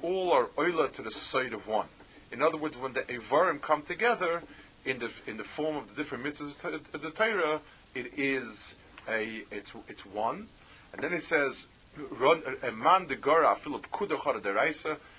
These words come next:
If somebody, it destroys even, if somebody's megarea, even one tziva deraisa, kila gora dyuknim emnusa, it's as if it was pegea in the, um, in, in the, in the, in the demus of emuna,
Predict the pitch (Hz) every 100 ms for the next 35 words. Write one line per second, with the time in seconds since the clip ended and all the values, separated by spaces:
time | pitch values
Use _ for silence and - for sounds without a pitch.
0 | - - - 180 196 170 135 - - 110
1 | - 107 - 151 156 143 127 113 117 135
2 | - 151 151 123 117 107 107 120 143 101
3 | - - - - - - 147 160 123 113
4 | 107 135 143 123 - 131 120 147 202 208
5 | 165 - 151 127 - 175 165 135 147 156
6 | 151 117 113 170 - 143 135 - - -
7 | - 117 139 139 123 - 110 95 139 131
8 | 120 107 - 113 110 101 107 104 104 101
9 | 107 101 101 101 101 - - - - 113
10 | 110 120 107 101 107 104 101 98 95 101
11 | 95 95 98 92 92 104 123 143 - -
12 | - - - - 101 101 101